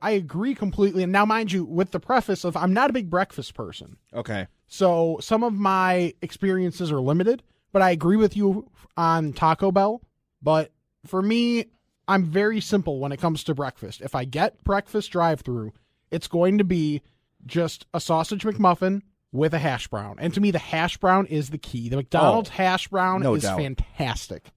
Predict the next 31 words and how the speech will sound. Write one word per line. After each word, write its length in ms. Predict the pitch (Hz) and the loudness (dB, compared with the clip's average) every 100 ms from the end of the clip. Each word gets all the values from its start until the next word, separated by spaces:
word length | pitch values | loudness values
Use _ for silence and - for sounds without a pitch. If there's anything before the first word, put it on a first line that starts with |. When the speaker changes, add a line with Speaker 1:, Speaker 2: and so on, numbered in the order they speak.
| - | -2
Speaker 2:
I'm 140 | 143 | 2
a 80 | 175 | 4
bacon, 280 | 151 151 151 | 6 4 4
egg, 140 | 135 | 0
and 100 | 123 | 0
cheese 200 | 107 120 | -2 -2
biscuit 340 | 113 131 - 131 | 0 -2 -2 -2
guy 240 | 131 127 | 2 2
by 160 | 117 104 | 2 0
default. 520 | 98 - 104 101 - - _ _ _ - | 0 -4 -4 -4 -8 -20 _ _ _ -4
That's 220 | 110 104 | -4 -2
my 140 | 107 | -6
go-to 560 | 95 95 90 98 95 85 _ _ _ _ _ | -2 -4 -2 -4 -4 -8 _ _ _ _ _
breakfast 360 | - 101 95 87 | -4 -4 -4 -8
order. 380 | 92 76 55 - _ | -8 -10 -14 -20 _
That, 200 | 120 120 | -2 -2
like, 200 | 120 113 | -2 -2
that's, 360 | 110 117 - - | 2 0 -2 -4
if 120 | 135 | -2
I'm 140 | 135 151 | 0 2
not 160 | 156 | 0
thinking 340 | - 160 160 156 | 0 -4 -2 0
about 220 | 147 147 | 2 0
anything, 340 | 147 143 151 | -2 -2 -2
like, 180 | 135 101 | 0 0
Speaker 1:
Mm-hmm. 120 | 160 | 2
Speaker 2:
"Oh, 160 | 113 131 | 2 2
I 80 | 120 | 2
should 200 | 110 104 | -2 -6
eat 140 | 107 | -4
something." 260 | 113 101 | -4 -4